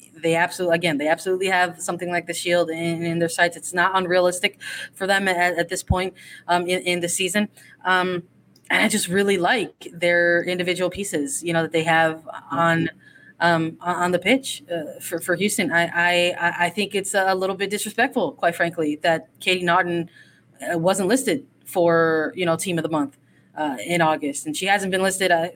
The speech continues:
to, to my recollection, and anyone can please correct me if I'm wrong, but I don't think she's been named to any team of the month, um, this, this year. And she's been an absolute staple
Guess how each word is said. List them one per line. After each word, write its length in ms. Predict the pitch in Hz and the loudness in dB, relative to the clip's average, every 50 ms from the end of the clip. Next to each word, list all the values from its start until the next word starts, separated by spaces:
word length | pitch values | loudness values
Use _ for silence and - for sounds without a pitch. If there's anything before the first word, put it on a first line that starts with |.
| _ | _
to, 240 | - - 185 170 165 165 - - | -4 -2 0 0 0 -2 -6 -8
to 80 | - | -4
my 180 | 160 160 226 320 | -2 0 0 2
recollection, 560 | 262 196 - 165 156 156 160 160 185 185 180 | 0 0 0 0 0 0 0 0 -2 -2 0
and 180 | 165 170 170 165 | 0 0 2 2
anyone 480 | 160 165 156 165 175 190 185 175 170 | 0 0 2 0 0 0 0 -2 -2
can 120 | 170 170 156 | -4 -6 -10
please 180 | 185 175 - | -10 -8 -4
correct 240 | - 165 160 160 165 | -2 0 0 0 -2
me 60 | 165 | -6
if 80 | 160 - | -6 -4
I'm 120 | 143 143 | -2 0
wrong, 220 | 160 214 220 180 151 | 2 2 0 0 0
but 260 | 151 151 151 - - _ - - - - - - _ _ - - - - - - - | 0 -2 -2 -2 -6 _ -20 -20 -20 -20 -20 -20 _ _ -20 -16 -16 -16 -12 -4 0
I 80 | 190 202 | 2 2
don't 80 | 254 | 4
think 140 | 247 240 214 | 2 2 0
she's 120 | - 202 185 | -2 -2 0
been 120 | 196 190 | 2 2
named 160 | 190 185 185 | 2 2 2
to 100 | - 170 | 2 2
any 160 | 214 320 294 | 4 4 2
team 220 | - - 180 165 156 | 0 0 -2 -2 -2
of 60 | 143 | -2
the 60 | 147 | -2
month, 260 | 143 135 123 - - _ - | -4 -4 -4 -6 -12 _ -10
um, 440 | 147 143 139 - - 269 269 - - _ _ _ _ 175 | -8 -6 -4 -4 -4 -4 -4 -6 -10 _ _ _ _ -2
this, 240 | 170 170 160 - - - | 0 0 0 0 -2 -4
this 260 | - 160 - - 151 | -2 -2 -2 0 0
year. 180 | 135 123 - - - | -2 -2 -4 -8 -10
And 120 | 147 165 - | -8 -6 -4
she's 220 | - 196 202 190 | -2 -2 -4 -2
been 360 | 185 196 190 190 185 180 - - - | 0 2 2 2 0 -2 -4 -6 -6
an 120 | 170 170 | -8 -4
absolute 760 | - - 190 208 226 - - - 175 160 160 151 147 143 - - _ _ _ _ _ _ _ | -2 0 0 0 0 -2 -4 -2 0 0 2 2 0 0 -4 -8 _ _ _ _ _ _ _
staple 540 | - - - 185 165 - - 131 113 - | -8 -2 0 0 0 0 -2 -6 -10 -10